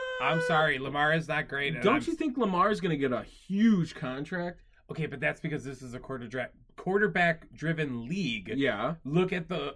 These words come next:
Speaker 1: what they gave up for Sam Darnold.
Speaker 2: That's
Speaker 1: who,
Speaker 2: true. That's
Speaker 1: uh,
Speaker 2: true.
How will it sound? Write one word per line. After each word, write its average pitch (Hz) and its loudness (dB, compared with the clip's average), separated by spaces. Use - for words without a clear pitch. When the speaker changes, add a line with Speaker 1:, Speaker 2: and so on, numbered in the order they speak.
Speaker 1:
what 151 -4
they 156 -2
gave 139 -4
up 156 2
for 131 -8
Sam 147 -6
Darnold. 185 -2
Speaker 2:
That's 120 -4
Speaker 1:
who, 180 4
Speaker 2:
true. 165 6
That's - -8
Speaker 1:
uh, - -2
Speaker 2:
true. 240 -2